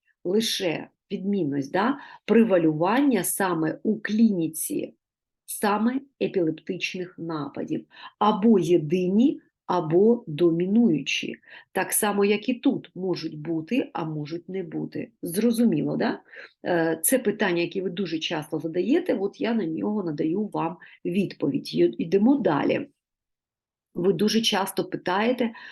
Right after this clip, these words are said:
куди відноситься гідроцефалія будь-яка, да?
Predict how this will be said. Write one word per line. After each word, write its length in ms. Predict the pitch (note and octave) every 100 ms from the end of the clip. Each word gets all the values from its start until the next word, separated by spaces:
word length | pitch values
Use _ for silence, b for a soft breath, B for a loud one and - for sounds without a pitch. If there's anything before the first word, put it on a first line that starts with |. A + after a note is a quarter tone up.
| B B
куди 400 | - G3+ D#3 G#3+
відноситься 760 | A#3+ E3+ D#3+ E3 G#3+ G#3+ G#3+ A3+
гідроцефалія 1120 | G3 D#3+ F3 F3+ F#3 - F#3 F#3 E3 D3+ C#3+
будь-яка, 720 | D3+ D#3+ D#3 C#3+ C3 G2 - - -
да? 300 | E3 G#3